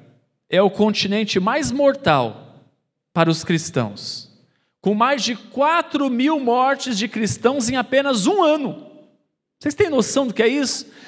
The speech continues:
Quatro mil mortes de cristãos em apenas um ano. Isso segundo a lista mundial de perseguição de dois mil e vinte e quatro. E no versículo trinta e seis, o apóstolo, ele faz menção a Salmos,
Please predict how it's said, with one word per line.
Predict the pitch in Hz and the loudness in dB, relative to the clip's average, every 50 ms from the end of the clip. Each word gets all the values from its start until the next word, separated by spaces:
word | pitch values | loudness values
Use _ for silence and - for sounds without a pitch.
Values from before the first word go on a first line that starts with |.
| - - - - _ _ | -20 -20 -20 -20 _ _
Quatro | - 254 277 285 311 339 339 339 - - 311 294 294 285 | -4 0 2 2 4 2 0 0 -4 -4 -2 0 0 0
mil | 262 247 262 294 320 359 370 349 | 0 0 0 2 2 2 2 2
mortes | 294 269 254 240 254 269 285 302 302 294 - 269 226 208 | 0 0 0 2 4 4 4 2 2 0 -2 -4 -2 -2
de | 254 | -4
cristãos | - - 262 262 214 - - - 240 269 311 311 233 240 | -4 -4 -2 -2 -2 -2 0 2 0 2 2 0 -2 -2
em | 262 277 | -2 -2
apenas | 269 262 - - 277 285 294 269 202 185 | -2 -2 -2 -2 0 0 0 0 0 0
um | 240 359 381 339 | 0 2 2 4
ano. | 285 294 302 285 254 165 - - - - - - - _ _ _ _ _ _ _ _ | 4 4 2 2 -2 -6 -8 -10 -16 -20 -20 -20 -20 _ _ _ _ _ _ _ _
Isso | - 180 240 254 240 - 254 | -4 -2 0 0 0 -2 -4
segundo | - - 262 240 233 240 277 269 254 | -2 0 0 0 0 0 0 2 2
a | 254 240 | 2 2
lista | 226 254 277 262 - - 262 | 4 2 0 0 2 0 0
mundial | 262 269 262 247 196 202 247 262 254 | 0 0 -2 0 0 2 2 2 2
de | 214 233 | 0 -2
perseguição | 233 247 247 240 240 - 254 233 247 214 - - 247 262 | 0 0 0 0 2 0 -2 0 -2 -4 -2 -2 -2 -2
de | 220 247 | -2 -2
dois | 240 254 247 240 185 190 | 0 2 2 2 0 -2
mil | 240 302 320 | 0 0 0
e | 302 | 2
vinte | 247 277 269 - | 0 -2 -4 -4
e | - | -6
quatro. | - - 190 196 196 196 - - - - - _ _ _ _ _ _ _ _ _ _ _ _ _ _ _ _ _ _ _ _ _ _ _ _ _ _ _ _ _ - | -2 0 2 2 2 0 -6 -16 -20 -20 -20 _ _ _ _ _ _ _ _ _ _ _ _ _ _ _ _ _ _ _ _ _ _ _ _ _ _ _ _ _ -2
E | - 190 | 0 2
no | 240 302 | 2 4
versículo | 277 294 269 - - 285 302 294 311 285 277 277 | 4 2 2 2 0 -2 0 0 0 0 0 0
trinta | 277 269 302 330 320 - | -2 -4 -4 -4 -2 -2
e | 269 226 | -2 -2
seis, | - - - 233 247 277 285 269 220 185 | -2 -4 0 0 0 0 0 -2 -2 0
o | 208 247 | 2 2
apóstolo, | 247 233 233 247 254 254 254 254 254 247 | 2 2 2 2 4 4 2 2 0 -2
ele | 247 247 240 | -2 -2 0
faz | - 254 254 208 208 | 0 0 0 0 -2
menção | 247 254 254 240 - - 247 254 | -4 -4 -2 -2 -2 -2 -2 0
a | 269 285 | 0 0
Salmos, | 269 - - 240 233 247 262 254 240 208 165 127 127 - - - - - | 0 0 2 4 4 4 4 2 0 -2 -4 -6 -6 -8 -8 -8 -10 -12